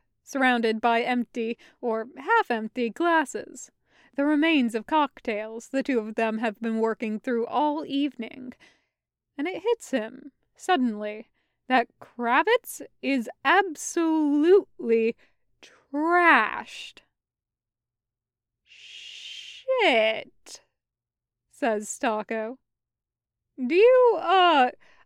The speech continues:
I'm gonna get you some water." "Okay," says Kravitz, smiling at Taco. He rests his chin on a hand, head tilted to the side,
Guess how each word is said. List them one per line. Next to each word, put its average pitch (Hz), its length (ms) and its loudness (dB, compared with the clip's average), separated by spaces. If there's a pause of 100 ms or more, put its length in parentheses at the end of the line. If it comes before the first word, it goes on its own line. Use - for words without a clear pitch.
(180)
I'm 622 460 -6
gonna 440 300 4
get 294 220 2
you 277 180 0
some 277 200 0
water." 233 640 -2 (1300)
"Okay," 247 760 -8 (360)
says 285 260 0
Kravitz, 226 640 -4
smiling 339 520 0
at 247 180 0
Taco. 254 640 -4 (400)
He 339 160 0
rests 453 360 2
his 381 240 0
chin 339 320 0
on 240 200 -2
a 233 60 -2
hand, 247 560 -4 (200)
head 233 300 -2
tilted 240 420 -4
to 240 100 -4
the 226 120 -2
side, 226 480 -4